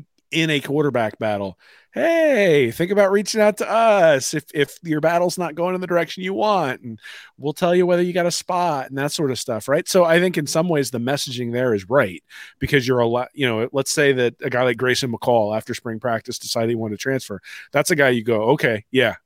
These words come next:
like, I think, I, assuming he qualifies and assuming he meets your evals and all that sort of stuff, that's a guy with a profile that we would all get very, very excited about." Um, so, you know,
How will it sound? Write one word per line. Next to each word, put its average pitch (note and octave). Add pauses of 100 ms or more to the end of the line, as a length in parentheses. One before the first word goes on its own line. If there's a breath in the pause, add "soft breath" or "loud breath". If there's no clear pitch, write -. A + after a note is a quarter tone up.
like, A#2+
I B2
think, B2+ (140)
I, B2+ (140)
assuming C#3+
he C#3
qualifies A#2+
and A#2
assuming B2+
he B2+
meets A#2+
your B2
evals A#2
and A#2
all A2+
that B2+
sort A#2+
of G#2+
stuff, G2+ (540 loud breath)
that's D3
a D#3
guy C3
with A#2
a G#2+
profile A#2+
that G#2+
we A#2
would B2
all A2+
get G#2
very, A2+
very G#2
excited G2+
about." G#2+ (380 soft breath)
Um, A2
so, A2+ (220)
you C3
know, F2+